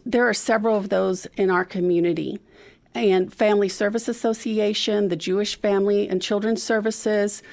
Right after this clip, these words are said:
Catholic Charities, there's different ones. And you can always call the United Way hotline, and they can give you numbers for even more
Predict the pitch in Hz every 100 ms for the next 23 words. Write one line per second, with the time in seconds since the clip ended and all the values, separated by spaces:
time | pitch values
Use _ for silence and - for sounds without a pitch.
0 | - - - 190 202 220 208 - - -
1 | - 226 226 226 220 214 208 - 214 240
2 | 240 - _ 208 233 226 240 - 202 208
3 | 180 202 208 202 214 - 233 262 254 -
4 | 214 202 190 190 185 190 180 190 190 190
5 | 196 240 - 185 170 165 - - - -
6 | 202 202 214 247 208 196 196 196 196 170
7 | 170 175 - 180 - 175 170 170 170